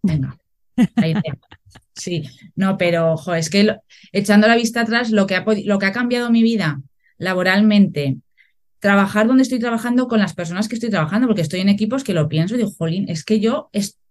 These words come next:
Speaker 1: o sea, dentro de las formaciones eran formadores, entonces era como, guau, estoy aquí.
Speaker 2: Claro, claro,
Speaker 1: <laughs> Y yo,
Speaker 2: claro.
Speaker 1: ¿sabes?
Speaker 2: Sí, sí,
Speaker 1: Como
Speaker 2: sí, sí. No, y aparte que te-, tenés clientes grandes, eh, proyectos grandes,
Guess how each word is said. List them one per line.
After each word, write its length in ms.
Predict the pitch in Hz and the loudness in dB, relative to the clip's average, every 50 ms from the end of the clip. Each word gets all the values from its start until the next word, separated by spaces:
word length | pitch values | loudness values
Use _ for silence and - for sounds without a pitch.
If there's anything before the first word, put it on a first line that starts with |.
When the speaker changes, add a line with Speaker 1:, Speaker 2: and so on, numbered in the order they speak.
| _ - | _ -20
Speaker 1:
o 40 | - _ _ _ _ _ | -20 _ _ _ _ _
sea, 160 | - - 214 | -2 0 4
dentro 220 | 202 202 202 208 262 | 6 8 8 8 6
de 80 | 285 | 4
las 140 | 285 277 269 | 2 2 0
formaciones 720 | - 269 247 247 240 226 - 220 220 233 285 302 - - _ _ _ | -2 -2 0 0 -2 -2 0 0 0 0 0 -4 -6 -12 _ _ _
eran 260 | - 190 208 262 285 285 | -4 -2 -2 -2 -2 -2
formadores, 680 | 294 285 247 220 190 165 170 208 277 320 269 202 - 190 | -4 2 4 4 4 4 2 0 0 0 -2 -2 -2 -4
entonces 420 | 190 - 185 170 185 190 170 165 - | -8 -8 -8 -4 -4 -4 -4 -4 -6
era 220 | - 180 175 180 | -6 -4 -4 -4
como, 540 | 180 240 233 214 196 175 165 160 147 - - _ _ _ _ _ _ _ _ _ _ _ _ _ _ | -4 0 0 0 0 0 -2 -4 -4 -6 -10 _ _ _ _ _ _ _ _ _ _ _ _ _ _
guau, 320 | 156 160 170 190 165 156 - _ 247 233 - _ | -4 -2 -2 -2 -4 -8 -10 _ -18 -18 -16 _
estoy 240 | 285 - 190 196 | -12 -6 -2 0
aquí. 400 | 196 196 - - 196 226 220 220 - _ | 0 0 -2 -4 -6 -6 -6 -6 -2 _
Speaker 2:
Claro, 400 | 202 185 175 160 160 160 - - | 4 4 4 4 0 -4 -6 -4
claro, 280 | - 190 180 175 160 160 | -2 0 2 2 2 2
Speaker 1:
<laughs> 40 | 160 | 0
Y 40 | 202 | 0
yo, 40 | 185 | 0
Speaker 2:
claro. 200 | 170 165 160 165 | 0 -2 -2 -4
Speaker 1:
¿sabes? 120 | - - | -2 2
Speaker 2:
Sí, 160 | 220 208 196 | 4 4 4
sí, 260 | 180 - - 190 185 175 | 2 0 -2 -2 -2 -2
Speaker 1:
Como 260 | - - - 185 175 | -2 -4 -6 -6 -6
Speaker 2:
sí, 0 | |
sí. 340 | - _ - 175 175 170 - _ _ _ _ _ _ _ _ _ _ _ - 202 - - - _ - | -6 _ -6 -4 -4 -6 -8 _ _ _ _ _ _ _ _ _ _ _ -16 -16 -16 -16 -18 _ -2
No, 100 | 240 247 | 0 0
y 60 | 240 | 2
aparte 320 | 226 214 - 240 247 277 | 0 0 -2 -2 -2 0
que 120 | 233 254 - | 0 0 -2
te-, 260 | - - - 90 - - 180 | -2 -6 -6 -6 -6 -4 -4
tenés 240 | 226 202 202 208 - | -2 -2 -2 -2 0
clientes 340 | 262 240 240 240 220 202 | 2 2 2 2 2 2
grandes, 520 | 185 220 247 262 262 254 247 240 240 240 - - | 2 4 4 4 6 6 6 6 4 4 0 -2
eh, 500 | - 220 202 196 196 190 185 185 185 185 | -4 -4 -2 -2 -2 -2 -2 -4 -4 -4
proyectos 460 | - 208 202 185 214 196 170 - 180 165 | -2 -2 0 0 -2 -4 -2 -2 0 2
grandes, 600 | 190 226 226 233 233 220 214 220 220 - - | 2 4 6 6 6 6 6 4 4 0 -4